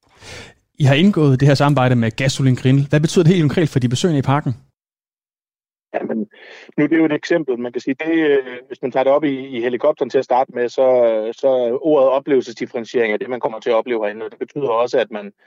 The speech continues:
Speaker 2: på de forskellige tribuner kommer til at få et, øh, et forskelligt sortiment i fremtiden.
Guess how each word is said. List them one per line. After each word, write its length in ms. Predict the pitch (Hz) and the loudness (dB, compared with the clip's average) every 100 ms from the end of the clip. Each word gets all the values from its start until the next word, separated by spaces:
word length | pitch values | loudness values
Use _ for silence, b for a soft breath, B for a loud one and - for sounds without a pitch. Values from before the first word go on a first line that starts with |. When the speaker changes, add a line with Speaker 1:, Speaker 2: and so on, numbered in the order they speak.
| b b _ | b b _
Speaker 2:
på 60 | 131 | -4
de 100 | 120 | -4
forskellige 360 | 117 147 135 | -4 -2 0
tribuner 440 | 120 120 123 131 147 | -2 -6 -6 -2 -2
kommer 240 | - 107 | -2 -4
til 120 | 104 | -2
at 120 | 127 - | -2 0
få 140 | 135 | -2
et, 160 | 117 104 | -2 -4
øh, 180 | 101 98 | -4 -4
et 100 | 110 - | -10 -14
forskelligt 500 | 107 - 135 110 - _ - | -16 -4 -4 -4 -8 _ -8
sortiment 500 | - 110 117 110 127 | -6 -4 -4 -4 -4
i 40 | - | -6
fremtiden. 460 | 117 120 113 95 | -10 -8 -8 -10